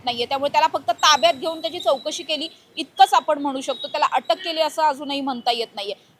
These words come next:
ही तरुणी आता नेमकं काय म्हणतेय हे सगळ्यात जास्त महत्त्वाचं असणार आहे. जर ही तरुणी म्हटली की "हो, माझ्यावरती लैंगिक अत्याचार झालेत आणि मला तशाच पद्धतीचा गुन्हा अजूनही दाखल करायचा आहे," तसं जर ती म्हटली, तर त्या तरुणावरती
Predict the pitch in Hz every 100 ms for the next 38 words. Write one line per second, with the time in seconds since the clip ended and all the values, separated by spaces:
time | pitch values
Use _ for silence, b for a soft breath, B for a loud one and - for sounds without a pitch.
0 | 415 415 381 359 392 440 403 - 349 330
1 | 302 320 302 277 269 240 214 240 269 320
2 | 302 254 277 240 277 247 - 254 247 202
3 | 196 185 180 - 190 190 - b b -
4 | 220 359 370 392 370 359 370 359 330 294
5 | 330 349 302 262 277 277 294 285 294 294
6 | 277 285 294 - 277 294 277 285 262 269
7 | 269 269 277 269 262 269 - 262 269 277
8 | 277 269 262 262 226 233 233 277 262 269
9 | 269 254 254 269 - - _ - 359 392
10 | 403 392 403 381 330 311 339 349 330 339
11 | 330 302 294 285 277 269